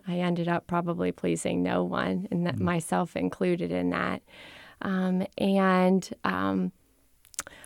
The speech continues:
Speaker 1: I felt stretched, but I had committed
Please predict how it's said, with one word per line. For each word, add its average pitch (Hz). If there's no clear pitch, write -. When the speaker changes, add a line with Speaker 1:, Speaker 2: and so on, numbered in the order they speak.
Speaker 1:
I 226
felt 233
stretched, -
but 214
I 220
had 220
committed 208